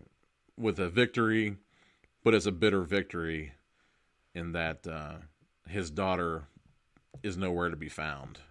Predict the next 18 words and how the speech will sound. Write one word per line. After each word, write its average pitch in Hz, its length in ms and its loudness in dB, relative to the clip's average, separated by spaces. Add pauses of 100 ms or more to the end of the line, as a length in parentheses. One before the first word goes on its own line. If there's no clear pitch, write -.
(160)
after 82 260 -12
the 76 100 -12
meeting. 76 440 -14 (640)
And 87 120 -4
he 92 120 -4
does, 87 500 -2
uh, 80 280 -10 (720)
he 110 120 0
does 104 240 2
kinda 87 240 -4
come 98 200 -4
upon 87 680 -6 (580)
what 92 260 -4
could 92 280 0
be 87 360 -4
responsible. 85 920 -6 (1000)
And, 82 380 -6
uh, 80 300 -6